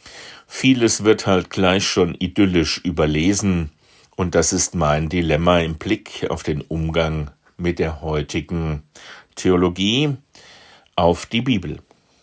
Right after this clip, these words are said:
Aber blicken wir doch noch mal zu dem Thema des Marktes der Religion.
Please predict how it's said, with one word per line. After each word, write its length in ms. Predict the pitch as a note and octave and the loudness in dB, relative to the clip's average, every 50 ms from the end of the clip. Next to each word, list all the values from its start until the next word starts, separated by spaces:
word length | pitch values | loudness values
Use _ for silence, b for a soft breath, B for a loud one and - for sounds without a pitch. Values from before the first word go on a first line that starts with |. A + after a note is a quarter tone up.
| b b b b b b | b b b b b b
Aber 200 | D3 D3 E3+ E3 | -2 0 0 0
blicken 460 | D#3+ - F3+ F#3 G3 G3 G3 F#3+ F3+ | 0 -2 -4 -4 -2 -2 -2 0 0
wir 100 | E3+ D#3 | 0 2
doch 220 | D3+ D#3 D#3 - | 2 0 2 2
noch 180 | D#3 D3+ C#3+ C3+ | -2 -2 -2 -2
mal 300 | D3 C3 A2+ A#2+ B2 A#2+ | 2 2 4 4 4 0
zu 200 | - - - D3 | -2 -4 -2 0
dem 280 | C#3+ D3 C3+ A#2 G#2+ | 0 0 0 0 -4
Thema 400 | - - C3 C3 D3 D3 C3+ B2 | -6 -4 -4 -2 -2 0 -2 0
des 220 | G2+ G2+ F#2+ - - | 0 -2 -4 -2 -4
Marktes 600 | F#2+ F2+ F2+ G#2 B2+ - _ - C3+ B2+ - - | -2 0 0 0 -2 -4 _ -10 -10 -10 -8 -4
der 220 | - G#2+ G#2 G2+ | -4 -2 -2 -2
Religion. 840 | G#2 G2 F#2+ F#2+ F2 D#2 F2 F2+ E2 E2+ F#2+ A#2 C#3 D#3+ E3+ E3 | -2 -2 -2 -2 -4 -6 -8 -6 -6 -4 -4 -4 -4 -4 -4 -6